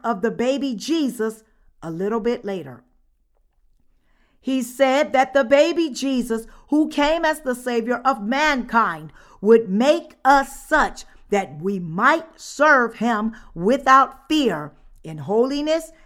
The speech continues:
and righteousness before him all the days of our life. Because of Jesus Christ,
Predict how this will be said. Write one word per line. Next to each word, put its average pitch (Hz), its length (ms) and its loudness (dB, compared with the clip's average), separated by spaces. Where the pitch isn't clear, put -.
and 240 440 0
righteousness 226 720 0
before 262 600 4
him 240 380 0
all 285 400 8
the 311 160 -2
days 247 680 0
of 220 220 0
our 220 240 2
life. 196 420 -4
Because 247 460 2
of 226 160 0
Jesus 226 460 -6
Christ, 180 440 -6